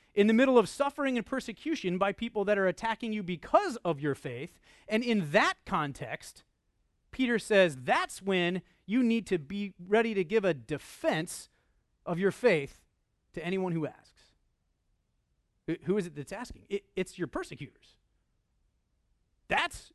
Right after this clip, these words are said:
who's, who you have to defend your faith to, and that's the, the better translation. Some translations say, "and, and give an answer." That's not the correct use of the word. The N A S B and the E S V get it right when they say,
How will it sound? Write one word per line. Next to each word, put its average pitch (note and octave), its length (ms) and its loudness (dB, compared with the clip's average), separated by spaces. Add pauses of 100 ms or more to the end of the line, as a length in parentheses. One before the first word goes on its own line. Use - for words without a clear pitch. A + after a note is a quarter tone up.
who's, F3 440 -2 (640)
who F#3 80 -4
you F3+ 140 0
have G3 180 2
to E3+ 80 -8
defend F#3 400 -2
your D3 100 -4
faith F4 320 -8
to, C#3 180 -6 (240)
and G#3 140 4
that's C#4 160 4
the, G#3+ 160 0 (120)
the F3 60 -2
better B3 200 10
translation. A3+ 720 0 (180)
Some B3+ 220 -4
translations G#3+ 600 0
say, G3+ 220 2
"and, F#3 220 0
and F3+ 100 -4
give A#3+ 140 -2
an G#3 160 2
answer." F3 480 -6 (960)
That's - 200 -8
not F#3+ 220 0 (140)
the D#3+ 80 -14
correct - 340 -2
use A3+ 180 -4
of D#3 100 -8
the C#3+ 60 -2
word. B2 360 -6 (760)
The E3 160 -4
N F#3+ 60 2
A G3 100 4
S F3 140 0
B G3 180 -2
and E3+ 100 2
the G3 140 -6
E G#3+ 80 6
S F3+ 140 0
V F3+ 140 -4
get F3 140 2
it D#3 60 -2
right F3+ 320 2
when F3+ 100 -4
they F3 100 -2
say, F3 360 0